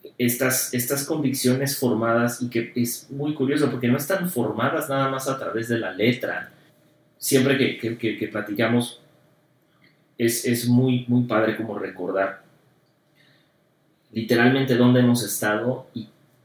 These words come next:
y, y cosas que hemos visto más allá como del plano espiritual, sino que hemos visto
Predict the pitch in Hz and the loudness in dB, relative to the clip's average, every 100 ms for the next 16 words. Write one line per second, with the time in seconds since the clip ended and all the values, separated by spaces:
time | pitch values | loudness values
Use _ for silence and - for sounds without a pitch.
0 | - _ 120 120 123 123 139 139 151 - | -20 _ -10 -6 -6 0 2 4 2 2
1 | 151 147 139 131 135 - 143 139 139 - | 0 2 0 0 0 0 2 2 0 -8
2 | _ _ _ _ _ _ _ 135 143 143 | _ _ _ _ _ _ _ 4 6 6
3 | 170 165 143 139 165 151 127 110 - 117 | 4 4 4 2 0 0 0 -2 -2 2
4 | 175 156 143 143 160 123 107 101 95 95 | 4 4 2 0 2 2 2 -2 -2 -4
5 | 139 - _ _ - 113 110 110 123 139 | -6 -14 _ _ -8 -4 -4 0 0 0
6 | 127 120 120 120 - 127 127 - | 0 4 6 4 2 2 2 -4